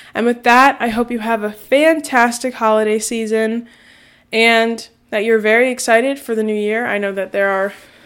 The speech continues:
a couple of things, more than a couple of things to look forward to, and I also hope that you take the time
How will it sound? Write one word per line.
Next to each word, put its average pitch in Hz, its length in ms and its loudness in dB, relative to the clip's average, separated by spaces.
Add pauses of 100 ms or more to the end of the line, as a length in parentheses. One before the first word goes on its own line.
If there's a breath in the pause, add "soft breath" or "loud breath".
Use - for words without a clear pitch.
(160 loud breath)
a 269 140 -16
couple 247 340 0
of 233 120 -4
things, 240 380 -4 (480 loud breath)
more 370 240 4
than 320 80 4
a 254 80 4
couple 220 260 4
of 214 160 2
things 208 380 0
to 226 220 -6
look 208 180 -4
forward 208 480 -2
to, 254 260 -4
and 208 120 -4
I 196 80 -2
also 240 380 -2
hope 220 180 -4
that 196 100 -8
you 214 80 -6
take 208 300 -10
the 214 40 -14
time 196 480 -8